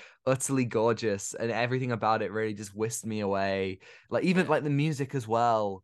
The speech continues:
Speaker 1: was brilliant. Apparently, James Horner, the composer, he created, like, this new sound, this kind of new alien sound for the
Speaker 2: Oh.
Speaker 1: movie. And then James Cameron was like, "Nah, let's make it more tribal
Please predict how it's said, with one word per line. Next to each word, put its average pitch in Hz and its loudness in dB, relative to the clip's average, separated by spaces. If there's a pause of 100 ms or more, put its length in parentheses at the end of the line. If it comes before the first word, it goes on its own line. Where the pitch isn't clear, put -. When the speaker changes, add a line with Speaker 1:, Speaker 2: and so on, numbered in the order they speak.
Speaker 1:
was 113 0
brilliant. 117 0 (480)
Apparently, 117 -2
James 113 -2
Horner, 104 0
the 98 -4
composer, 107 0
he 110 -10
created, 104 -2
like, 98 -6
this 101 -8
new 110 -2
sound, 101 0
this 92 -12
kind 104 -6
of 90 -8
new 104 -4
alien 101 -4
sound 98 -2
for 95 -10
the 92 -8
Speaker 2:
Oh. 98 -4
Speaker 1:
movie. 98 -4
And 95 -4
then 98 -6 (220)
James 131 2
Cameron 123 0
was 107 -4
like, 104 -2
"Nah, 101 -2 (260)
let's 120 -4
make 123 0
it 113 2
more 107 -2
tribal 101 -2